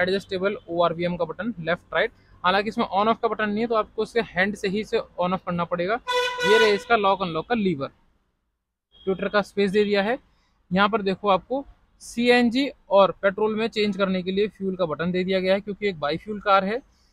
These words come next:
इधर आप देखोगे यहाँ पर आपको headlamp leveler दिया है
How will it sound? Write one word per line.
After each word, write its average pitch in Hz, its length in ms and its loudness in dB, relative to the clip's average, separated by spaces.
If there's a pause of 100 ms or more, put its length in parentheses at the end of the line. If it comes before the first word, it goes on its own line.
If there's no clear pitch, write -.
(200)
इधर 208 220 0
आप 233 160 6
देखोगे 208 400 0
यहाँ 226 200 -2
पर 202 120 0
आपको 190 180 -2
headlamp 160 380 -6
leveler 151 340 -4
दिया 190 200 0
है 226 180 -6